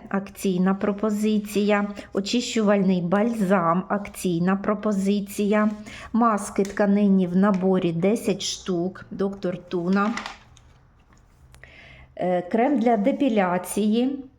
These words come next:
двісті двадцять дев'ять гривень замість двісті вісімдесят дев'ять.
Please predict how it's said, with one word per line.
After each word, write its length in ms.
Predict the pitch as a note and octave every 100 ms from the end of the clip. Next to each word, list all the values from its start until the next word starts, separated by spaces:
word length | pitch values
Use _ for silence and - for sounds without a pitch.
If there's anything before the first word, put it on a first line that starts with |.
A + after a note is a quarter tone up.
| _ _ -
двісті 380 | F#3 G#3+ G#3
двадцять 420 | G3 G3 G#3 F#3+ F#3
дев'ять 380 | G3+ F#3 F#3+
гривень 480 | G3+ G3 G3+ F#3 F3+
замість 720 | E3+ F3 F3+ F3 E3 - - - - -
двісті 440 | - G3 G3 - E3
вісімдесят 800 | F3+ - F3+ F3+ F#3+ G#3 G3+ E3
дев'ять. 520 | E3+ E3 G3 C4